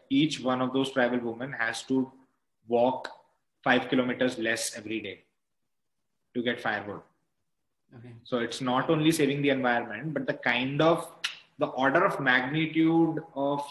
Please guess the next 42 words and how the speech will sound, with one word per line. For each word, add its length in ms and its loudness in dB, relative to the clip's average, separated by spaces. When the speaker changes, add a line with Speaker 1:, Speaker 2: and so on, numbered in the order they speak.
Speaker 1:
impact 580 0
that 180 2
these 160 2
guys 240 2
are 160 -2
making, 420 -16
even 300 0
in 120 -2
a 60 -4
small 540 -2
go, 400 0
is 320 -2
extremely 560 0
high, 260 -2
right? 260 0
So 100 -4
these 200 2
people 280 0
have 120 0
a 60 0
very 180 4
good 140 2
affinity 460 0
with 180 -4
the 80 2
local 260 -4
community. 240 -20
So, 400 0
and 160 -2
these 160 6
guys 220 6
understand, 540 2
and 80 -2
they 80 2
are 180 -2
very 280 4
driven 360 -2
about 440 -4
this 160 -8
entire 500 -4
problem. 360 -12
And 80 -20